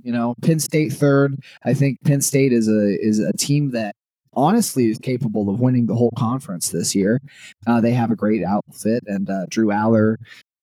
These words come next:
you know, entering year two is, uh, I think, gonna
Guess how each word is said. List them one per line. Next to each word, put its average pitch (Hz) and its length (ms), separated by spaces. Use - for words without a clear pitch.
you 113 120
know, 104 140
entering 110 360
year 107 160
two 104 380
is, 98 400
uh, 98 160
I 104 160
think, - 400
gonna 117 280